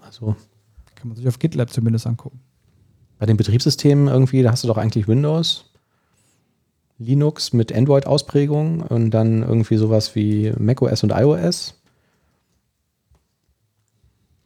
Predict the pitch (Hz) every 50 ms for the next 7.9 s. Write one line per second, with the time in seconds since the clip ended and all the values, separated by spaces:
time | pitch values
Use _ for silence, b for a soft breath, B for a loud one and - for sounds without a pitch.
0 | _ _ _ _ _ _ _ _ _ _ _ _ _ _ _ _ _ _ _ _
1 | _ _ _ _ _ _ _ _ _ _ _ _ _ _ _ _ _ 123 110 113
2 | _ - 113 - - - 120 110 - - 120 - 165 160 135 123 123 120 131 123
3 | - 117 113 127 143 - 139 - - 165 - - 135 - 131 113 - - - 90
4 | 98 120 156 180 208 214 226 226 - _ _ _ _ - 143 143 143 143 - -
5 | - - 151 160 170 175 180 196 208 220 220 - _ _ _ _ _ _ _ _
6 | _ _ 113 113 131 135 131 131 120 127 135 - 139 - - - 131 131 135 135
7 | 139 135 127 127 127 131 120 120 117 123 143 147 151 110 104 101 101 101